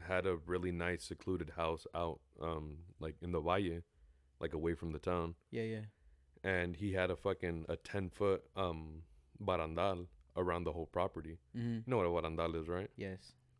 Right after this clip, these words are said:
Speaker 1: Just asking. <laughs>
Speaker 2: <laughs> What
Speaker 1: You don't
Speaker 2: the
Speaker 1: gotta look at me like that, dog.
Speaker 2: <laughs>
Speaker 1: Was he had a fucking fat ass barandal, and his whole fucking house was, was, was, uh, surcada, and
Speaker 2: Yeah, yeah.
Speaker 1: that the,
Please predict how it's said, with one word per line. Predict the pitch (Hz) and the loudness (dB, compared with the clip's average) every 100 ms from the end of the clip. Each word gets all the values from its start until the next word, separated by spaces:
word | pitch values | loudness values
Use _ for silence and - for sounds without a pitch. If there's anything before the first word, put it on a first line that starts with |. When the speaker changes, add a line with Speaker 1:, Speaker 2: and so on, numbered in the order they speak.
| _ _ _ - - - | _ _ _ -20 -20 -10
Speaker 1:
Just | 82 80 | -6 0
asking. | 82 80 - 87 - | 2 0 -2 -2 -2
<laughs> | - | 8
Speaker 2:
<laughs> | 202 190 185 - 220 240 | 8 10 8 8 6 6
What | 226 | 8
Speaker 1:
You | 135 | 10
don't | 127 | 8
Speaker 2:
the | 113 | 10
Speaker 1:
gotta | 113 | 8
look | 104 117 | 8 6
at | 117 110 | 4 4
me | 101 | 6
like | 104 | 8
that, | 95 90 - | 8 8 8
dog. | 220 - 214 - 196 - - - - | 8 8 6 4 0 0 -14 -10 -8
Speaker 2:
<laughs> | - - - - - | -8 -8 -10 -16 -6
Speaker 1:
Was | 107 | 4
he | 104 | 10
had | 107 | 10
a | 104 | 10
fucking | 104 98 90 | 6 2 4
fat | 101 104 | 8 10
ass | 101 | 8
barandal, | 87 87 82 82 92 110 | 6 4 4 4 6 6
and | 92 85 | 4 -2
his | 80 | 0
whole | 92 87 | 0 2
fucking | 90 87 | 0 0
house | 85 87 - | 0 0 0
was, | 82 - | -4 -6
was, | 92 87 80 78 - - | 0 2 0 -4 -16 -8
was, | 90 85 80 | -2 0 0
uh, | 80 78 | 0 0
surcada, | - 95 - 98 90 82 - - - | 0 0 4 4 4 -2 -8 -20 -6
and | 80 80 | -4 -2
Speaker 2:
Yeah, | - | -2
yeah. | 107 104 107 - _ _ _ _ - - _ _ - - - _ _ _ - - | -4 -6 -10 -18 _ _ _ _ -20 -20 _ _ -20 -20 -20 _ _ _ -16 2
Speaker 1:
that | 90 82 80 80 | 4 4 2 2
the, | 90 82 | 2 2